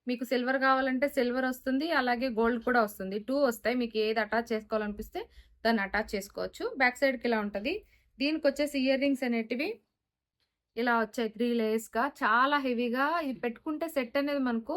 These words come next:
దీని లుక్ తెలుస్తది. చాలా చాలా బాగుంది. ఇయర్ రింగ్స్ వచ్చేసి ఇవన్నమాట. వెంటనే స్క్రీన్ షాట్ చేసి ఆర్డర్ ప్లేస్ చేసుకోండి. ఇది చాలా చాలా అఫోర్డబుల్ ప్రైస్, టూ థౌజండ్ ఫైవ్ హండ్రెడ్ మాత్రమే ఆఫర్ ప్రైస్‌లో. ఇంకా వచ్చేసి ఏంటంటే ఎవరైనా సరే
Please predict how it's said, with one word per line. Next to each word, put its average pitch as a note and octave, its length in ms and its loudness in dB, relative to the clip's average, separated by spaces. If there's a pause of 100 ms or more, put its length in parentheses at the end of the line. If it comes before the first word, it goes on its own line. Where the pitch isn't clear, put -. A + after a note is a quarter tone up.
దీని C4 220 0
లుక్ A3+ 260 0
తెలుస్తది. A#3 540 -2 (480)
చాలా C4+ 260 4
చాలా C4+ 300 4
బాగుంది. G3+ 500 0 (680)
ఇయర్ A#3+ 240 2
రింగ్స్ A#3+ 200 0
వచ్చేసి A3+ 340 -2
ఇవన్నమాట. F3 500 -4 (460)
వెంటనే C#4+ 440 4
స్క్రీన్ D4 320 0
షాట్ D4+ 200 2
చేసి C#4+ 220 4
ఆర్డర్ B3+ 280 4
ప్లేస్ A3+ 240 0
చేసుకోండి. A3+ 540 0 (160)
ఇది C4 200 -2
చాలా A3+ 440 0
చాలా A3+ 320 0 (400)
అఫోర్డబుల్ C#4+ 580 2
ప్రైస్, A3 380 -4 (160)
టూ C4 180 -2
థౌజండ్ D4 380 2
ఫైవ్ A#3 180 2
హండ్రెడ్ B3 340 2
మాత్రమే A3 560 0 (500)
ఆఫర్ A3+ 300 0
ప్రైస్‌లో. F#3+ 440 -2 (240)
ఇంకా E4+ 160 0
వచ్చేసి D4+ 280 0
ఏంటంటే B3+ 420 2
ఎవరైనా D4+ 400 4
సరే C4+ 280 2